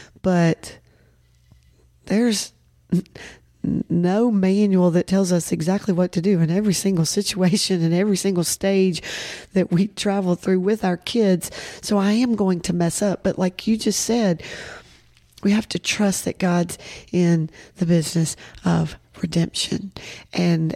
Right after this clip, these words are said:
and I do. I was sharing with a friend, and we were, uh, we pray for one another with our adult children, just in that stage of life. And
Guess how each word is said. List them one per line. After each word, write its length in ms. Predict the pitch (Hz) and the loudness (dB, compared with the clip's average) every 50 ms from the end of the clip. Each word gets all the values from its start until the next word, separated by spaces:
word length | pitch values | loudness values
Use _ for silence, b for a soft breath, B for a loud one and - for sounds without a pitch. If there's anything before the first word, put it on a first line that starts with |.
| - - | -6 -6
and 160 | - 190 190 | -4 0 2
I 100 | 190 202 | 2 0
do. 260 | 185 180 214 240 220 | 2 2 2 2 4
I 140 | 180 165 165 | 4 4 4
was 240 | 165 165 160 - - _ _ _ - - - - | 2 2 0 -2 -6 _ _ _ -20 -14 -8 -6
sharing 400 | - - - 190 180 180 180 180 | -4 0 2 2 2 2 2 2
with 160 | 180 175 - | 0 0 -2
a 40 | 185 | -4
friend, 420 | - - - 185 190 185 175 165 156 | -6 -2 0 2 2 2 2 2 2
and 120 | 160 156 | 0 2
we 160 | 165 165 165 165 | 2 4 4 4
were, 180 | 165 165 160 B B B B B B B B - | 4 2 0 B B B B B B B B -2
uh, 200 | 175 170 165 165 160 | 2 2 4 4 4
we 120 | 160 175 | 4 2
pray 280 | 170 - - 185 175 175 | 0 0 0 2 2 0
for 160 | 165 - 170 | 0 0 -2
one 160 | 160 165 170 170 | 0 2 2 2
another 280 | 165 170 170 165 170 | 2 2 2 2 2
with 180 | 165 170 170 - | 2 2 0 0
our 180 | 170 165 160 - B B B B B B B B - | 0 0 0 -2 B B B B B B B B -4
adult 560 | 180 160 143 185 190 185 175 - - - - - | -2 -2 0 0 2 0 0 -2 -6 -10 -10 -6
children, 640 | - - 190 170 160 160 160 - - - - - - B B B B B B B | -2 0 0 0 0 0 -2 -2 -2 -2 -4 -6 -8 B B B B B B B
just 320 | - 185 175 156 - - - - - | 0 0 0 0 0 -6 -8 -4 -2
in 280 | 175 180 170 165 147 | 0 0 2 2 0
that 300 | 151 185 180 185 180 - | 0 0 0 0 0 -2
stage 480 | - - - - - 175 165 165 160 - | -4 -4 -4 -2 -2 0 0 0 0 0
of 120 | 170 160 160 | 0 -2 0
life. 500 | 156 156 - - - - 170 - - - - 170 - | -2 -2 -2 -2 -2 -4 -4 -6 -10 -12 -10 -4 0
And 540 | 180 175 175 170 170 170 165 160 160 - | 2 2 4 4 4 4 2 2 0 -4